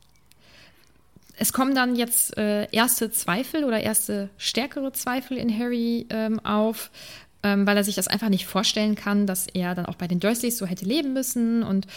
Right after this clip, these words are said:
ähm, er ist doch eigentlich ein ganz normaler Junge und ja, so wie jeder dran zweifeln würde, wenn da plötzlich ein Fremder stehen würde und sagen würde, „Du kannst zaubern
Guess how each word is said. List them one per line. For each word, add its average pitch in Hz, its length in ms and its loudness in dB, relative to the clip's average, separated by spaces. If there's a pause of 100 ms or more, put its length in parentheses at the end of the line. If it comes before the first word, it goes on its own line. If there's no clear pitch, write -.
(360)
ähm, 196 160 4
er 196 100 0
ist 202 120 -2
doch 208 80 0
eigentlich 202 300 2
ein 202 40 -4
ganz 202 200 -2
normaler 202 340 0
Junge 208 540 2
und 190 300 0
ja, 160 160 -2 (180)
so 180 280 -2
wie 185 60 2
jeder 185 480 0
dran 180 180 -2
zweifeln 185 340 -2
würde, 175 200 0
wenn 175 100 -2
da 175 80 -2
plötzlich - 340 -8
ein 185 60 0
Fremder 185 300 -2
stehen 185 220 -2
würde 185 160 -2
und 175 100 -6
sagen 180 280 -4
würde, 180 280 -6 (200)
„Du 190 120 -6
kannst 190 320 -4
zaubern 175 320 -4